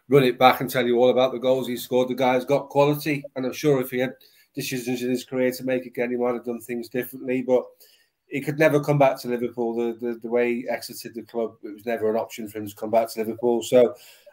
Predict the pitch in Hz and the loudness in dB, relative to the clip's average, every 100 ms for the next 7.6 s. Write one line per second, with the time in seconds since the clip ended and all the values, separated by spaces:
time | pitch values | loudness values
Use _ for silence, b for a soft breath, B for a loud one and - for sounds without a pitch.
0 | - 151 - 156 - 170 - 123 127 143 | 2 4 4 2 6 4 6 4 6 4
1 | 139 - 123 120 113 117 113 101 113 117 | 2 0 -4 -2 -2 -4 -10 -2 2 2
2 | 120 113 123 127 123 120 113 113 117 117 | 0 0 4 4 4 0 0 0 0 4
3 | 117 117 120 110 110 107 101 117 110 113 | 2 2 -2 -2 -2 -4 -6 -2 -2 0
4 | 110 110 104 b b b b _ 131 131 | 0 -2 -6 b b b b _ 2 2
5 | 131 143 135 131 135 139 131 127 127 127 | 0 0 2 4 6 8 6 4 4 2
6 | - - 120 120 117 120 113 117 117 - | 0 -2 4 4 4 2 -2 -2 -4 -2
7 | 120 113 113 117 120 | -2 0 0 0 -2